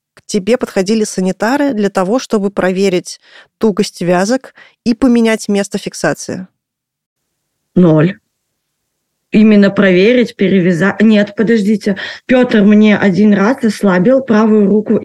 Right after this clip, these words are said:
Speaker 1: Петр — это один из санитаров.
Speaker 2: Именно правую, потому что уже все. Мне казалось, я ее лишусь, просто правая рука у меня рабочая, потому что на ней я ношу поднос,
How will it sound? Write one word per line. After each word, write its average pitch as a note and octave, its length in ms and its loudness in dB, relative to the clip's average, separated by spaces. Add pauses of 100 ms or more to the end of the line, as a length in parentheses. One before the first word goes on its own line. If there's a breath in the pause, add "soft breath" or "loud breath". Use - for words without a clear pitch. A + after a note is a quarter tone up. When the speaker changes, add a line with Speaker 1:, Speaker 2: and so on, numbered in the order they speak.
(120)
Speaker 1:
Петр — A#3+ 360 0
это F#3 200 -4
один G#3 240 0
из G3 80 -8
санитаров. F3+ 680 -6 (100)
Speaker 2:
Именно G3+ 360 2
правую, G3 400 -2
потому G3 320 0
что G3 200 -2
уже F#3+ 200 0
все. F3+ 480 -2 (580 loud breath)
Мне G3+ 180 2
казалось, G3 540 0
я G3 140 2
ее G3 180 2
лишусь, G3 400 -2
просто F3 960 0
правая G3 420 0
рука F#3+ 440 -2 (280 loud breath)
у - 80 -2
меня G#3 480 4
рабочая, F#3 540 0
потому G3+ 300 2
что G3+ 160 -2
на G3 100 4
ней G3 340 2
я F#3+ 160 2
ношу F#3 560 -2 (380 loud breath)
поднос, F#3 480 0